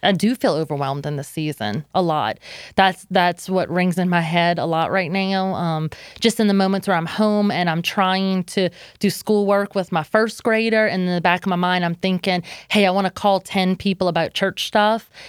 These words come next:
and that's not getting done 'cause I gotta focus on the schoolwork with my kid, and then I'm becoming frustrated.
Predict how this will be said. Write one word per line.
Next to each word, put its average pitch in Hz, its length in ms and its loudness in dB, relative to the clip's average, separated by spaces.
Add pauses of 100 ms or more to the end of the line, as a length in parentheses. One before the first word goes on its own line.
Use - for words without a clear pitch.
(120)
and 185 100 4
that's 175 240 2
not 180 200 0
getting 196 260 0
done 185 380 2
'cause 180 120 -2
I 170 60 2
gotta 160 200 0
focus 175 280 -4
on 170 100 -2
the 160 80 -2
schoolwork 170 440 -2
with 175 120 -6
my 147 120 -8
kid, 202 260 0
and 175 100 0
then 170 100 0
I'm 160 100 0
becoming 151 320 -4
frustrated. 196 760 0